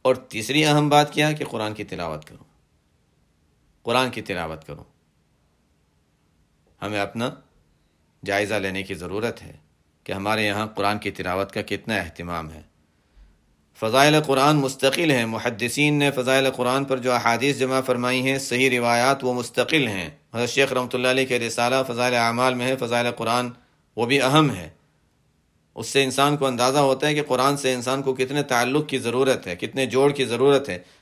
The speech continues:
لیکن یہاں پر اللہ تعالیٰ نے کل تین باتوں کا ذکر فرمایا،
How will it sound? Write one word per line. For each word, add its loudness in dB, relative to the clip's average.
لیکن -4
یہاں 2
پر 2
اللہ 2
تعالیٰ 2
نے 0
کل 0
تین 0
باتوں 2
کا 0
ذکر 0
فرمایا، 0